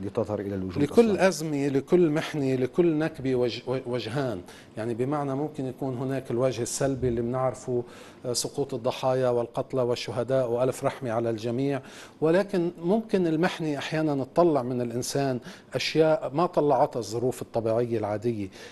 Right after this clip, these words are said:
Speaker 2: قد إيه العمل في هذه الظروف، في هذه المحنة،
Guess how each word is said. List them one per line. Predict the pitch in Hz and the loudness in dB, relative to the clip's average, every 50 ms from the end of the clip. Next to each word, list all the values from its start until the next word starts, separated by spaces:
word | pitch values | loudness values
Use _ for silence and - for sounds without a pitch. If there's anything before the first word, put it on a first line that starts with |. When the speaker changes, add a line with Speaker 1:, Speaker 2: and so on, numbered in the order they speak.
| - - - | -10 -6 -4
Speaker 2:
قد | 135 127 135 180 | -4 2 6 6
إيه | 233 240 233 214 190 - - - - - - | 6 8 6 4 2 -2 -8 -16 -12 -4 0
العمل | 120 131 113 143 170 170 156 135 117 113 107 - - - - - | 0 2 4 4 2 2 2 0 0 -2 -4 -8 -14 -20 -20 -14
في | - - 143 127 | -6 -4 0 2
هذه | 143 143 131 127 117 117 | 2 2 2 0 -2 -6
الظروف، | 120 104 120 120 120 120 131 135 - | -4 -4 -2 0 0 0 0 -2 -2
في | - - - 131 117 | -6 -6 -4 -2 0
هذه | 113 139 143 131 123 117 107 120 | 2 2 2 2 0 -2 -2 -2
المحنة، | 113 120 127 - - - 131 120 117 123 123 | -2 -2 -2 -4 -4 -6 -4 -4 -4 -4 -4